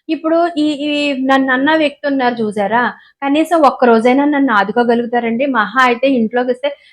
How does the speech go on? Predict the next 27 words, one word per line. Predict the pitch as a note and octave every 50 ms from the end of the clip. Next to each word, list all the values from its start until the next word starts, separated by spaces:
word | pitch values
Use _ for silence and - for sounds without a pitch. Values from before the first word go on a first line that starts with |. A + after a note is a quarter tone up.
| _ _
ఆమ్, | G#3+ A3 A3 A3 A3 A3+
ఫ్రెండ్ | A3+ A3+ - A#3+ A3+ G#3+ G#3+ A#3 B3
కాబట్టి | A#3+ C4+ C4 A#3+ A#3 A#3 A#3 C4 D4
ఏమైనా | C#4 B3 A3+ A3+ A#3+ B3+ B3
హెల్ప్ | A#3 G3+ F#3+ G3 - A#3
చేస్తే | A3+ B3+
నెలకు | C4+ C4+ G3 F#3+ F#3+ A3+ A3+
ఒక | A3+ A3+
ఐదు | G3+ F#3+ F3+ F3+
వేలో, | F#3+ F#3+ F#3+ A3+
ఆరు | C4 B3 G#3 F#3+ F#3+
వేలో, | F#3 F#3 F#3+ A3 B3
మూడు | C4 A#3 G3+ F#3+ F#3
వేలో | F3+ F#3+ G3+ C#4+ G4+ - - A#3+
నెలకు | A#3+ A3 A3+ A#3 C4+
హెల్ప్ | A#3 A#3 G3+ F#3+ - -
చేయగలుగుతారు. | A#3 G#3+ G#3 G3+ G3 F#3+ F#3+ F3+ D#3+ - - -
ఎప్పటి | A#3 A3+ - A#3+ A#3+ A#3+
వరకు? | A#3 A#3 A#3 A#3+ A#3+ B3 B3
నేను, | B3+ C#4 C#4 C4+ C4 B3+ B3+ A#3+
నేను | B3+ C4+ C4 C4 C4 B3+ A#3 - A3+
నుంచునే | A3+ A3 A3 A3 A3+ G#3+ G#3 G3
వరకు. | F#3+ F#3 - - E3+ - _ _ _ _ _
మరి | A#3+ B3 C4
నాకు | B3+ A#3+ B3 B3 A3
ఇంట్లో | G#3 G3+ G3+ A#3 A#3+
ఏ, | B3+ B3+ A#3 A3 G#3+